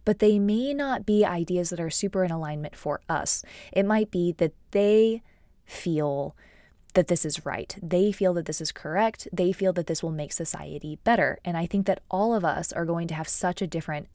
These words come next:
idea of what that looks like. So just keep that in mind. Just because someone has good intentions, or,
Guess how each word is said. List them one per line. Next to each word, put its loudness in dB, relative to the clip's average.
idea -2
of -4
what -8
that -10
looks 0
like. -6
So -2
just -2
keep 2
that 8
in 2
mind. 2
Just 2
because 0
someone 0
has 4
good 4
intentions, -2
or, 2